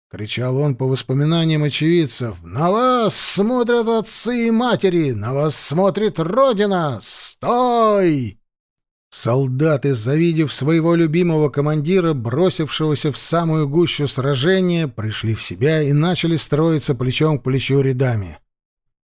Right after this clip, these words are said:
Турецкое командование допустило явную оплошность, не поддержав вовремя такое удачное нападение янычар.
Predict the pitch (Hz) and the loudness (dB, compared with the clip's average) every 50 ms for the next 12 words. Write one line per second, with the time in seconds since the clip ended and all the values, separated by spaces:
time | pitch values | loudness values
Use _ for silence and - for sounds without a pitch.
0 | _ _ _ _ _ _ _ - 95 107 127 127 120 - - 131 120 - 135 135 | _ _ _ _ _ _ _ -8 -4 -2 0 0 0 -2 -2 -4 -2 -2 0 0
1 | 143 147 151 151 147 139 139 143 143 143 143 135 139 131 123 139 131 - - - | 0 2 0 0 0 0 0 0 0 0 0 0 0 -2 -2 -2 -4 -4 -2 -2
2 | 151 156 156 147 147 135 123 117 135 147 156 156 156 156 151 156 156 151 147 143 | 0 0 2 2 0 0 0 0 0 0 0 0 0 0 0 0 0 0 0 0
3 | 127 147 147 151 147 139 131 120 - 120 107 98 - - - - - 117 127 139 | 0 0 0 0 2 0 0 -2 -2 -4 -4 -4 -6 -10 -8 -6 -2 -2 0 0
4 | 127 139 147 143 135 135 151 160 156 147 143 160 180 175 160 - - 117 113 139 | 0 -2 -2 -2 0 0 0 0 0 0 0 0 0 0 0 -2 -4 -6 -2 0
5 | 175 180 175 160 160 156 151 147 127 127 120 113 139 139 135 135 135 123 120 139 | 2 2 2 2 0 -2 -2 -2 -2 -4 -4 -2 0 0 2 2 0 0 0 0
6 | 151 147 135 - 139 135 135 131 123 120 123 117 117 127 139 139 139 135 131 127 | 0 0 0 -2 -2 -2 0 -2 -2 -2 -2 -2 0 0 0 2 2 2 0 0
7 | 120 120 120 123 123 117 - 113 120 123 120 110 95 90 82 | 0 0 0 0 -2 -2 -2 -2 -2 -2 -2 -4 -6 -8 -12